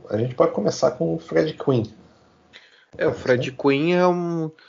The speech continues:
Speaker 2: Cara, eu não sei, eu tenho uma lembrança do Fred Quinn que eu escutava, é, com o meu,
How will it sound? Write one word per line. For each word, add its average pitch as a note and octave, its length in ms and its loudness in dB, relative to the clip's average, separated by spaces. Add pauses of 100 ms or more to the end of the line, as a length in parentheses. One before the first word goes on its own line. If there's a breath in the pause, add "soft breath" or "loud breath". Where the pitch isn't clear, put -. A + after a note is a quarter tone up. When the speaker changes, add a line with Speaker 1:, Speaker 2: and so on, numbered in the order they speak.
(800 soft breath)
Speaker 2:
Cara, F3+ 240 6
eu D#3 80 8
não E3 140 2
sei, E3+ 280 -2
eu E3 40 0
tenho E3 200 -6
uma D#3+ 420 0
lembrança C3 520 -2
do C3+ 100 -6
Fred B2 380 -6
Quinn C3 240 -12
que C3+ 120 -8
eu C3+ 40 -4
escutava, B2+ 580 -6
é, A2 160 -4
com - 220 -14
o A2+ 460 -10
meu, A#2 360 -4